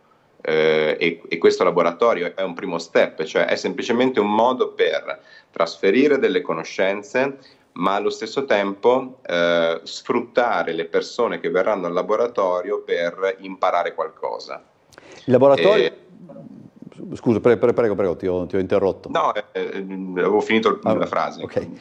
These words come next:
Speaker 2: <laughs> Il laboratorio è aperto a tutti, eh,
Speaker 1: Sì.
Speaker 2: da come,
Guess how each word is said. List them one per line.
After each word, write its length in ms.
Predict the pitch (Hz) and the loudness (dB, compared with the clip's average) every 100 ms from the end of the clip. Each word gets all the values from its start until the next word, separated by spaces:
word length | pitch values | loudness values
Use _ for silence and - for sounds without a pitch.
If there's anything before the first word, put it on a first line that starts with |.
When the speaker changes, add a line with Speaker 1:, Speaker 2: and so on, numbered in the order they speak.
| - - - | -20 -14 -2
Speaker 2:
<laughs> 360 | 135 - - - | -2 -2 -6 2
Il 120 | 131 | 4
laboratorio 600 | 131 135 131 165 185 127 | 4 4 4 2 4 4
è 120 | 143 | 4
aperto 520 | 127 131 139 143 135 | 2 2 0 0 -4
a 40 | 113 | -6
tutti, 720 | - 185 - - 202 220 - _ _ | -4 -6 -6 -10 -6 -6 -10 _ _
eh, 320 | 110 110 110 | -2 0 2
Speaker 1:
Sì. 320 | 107 104 104 | 2 2 2
Speaker 2:
da 140 | 101 95 | 2 -2
come, 240 | 117 117 | -2 -4